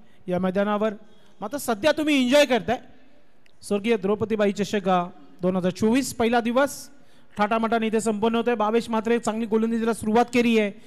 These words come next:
स्ट्राईकवर फलंदाज रोहित आहे, रोहितकडून तीच अपेक्षा टीम, अ, कृष्णा enterprises संघाला. Right arm over the wicket. हा चेंडू एस्टनचा वेध घेणार होता, Impact stump थोडंसं leg स्टंपच्या बाहेर,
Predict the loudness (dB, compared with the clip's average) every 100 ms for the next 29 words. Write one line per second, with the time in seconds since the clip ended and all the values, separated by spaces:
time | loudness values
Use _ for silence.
0 | -20 -14 -6 0 0 2 0 2 2 2
1 | 2 2 2 4 4 4 2 -4 -20 -20
2 | -20 -18 -10 -2 0 2 0 0 -2 -2
3 | -2 -2 -2 -2 0 2 2 2 0 -6
4 | -20 -16 -8 -6 -2 -2 -2 -2 -2 -2
5 | -4 -2 -2 -2 -8 -20 -20 -8 -2 0
6 | 0 -2 0 2 2 0 0 -4 -10 -20
7 | -20 -20 -20 -20 -20 -20 -20 -20 -20 -20
8 | -20 -20 -18 -4 2 2 2 2 2 2
9 | 0 0 -2 0 2 0 0 0 0 -2
10 | -4 -6 -6 -4 -6 -4 -6 -4 -4 -2
11 | -4 -2 -4 -2 0 2 2 0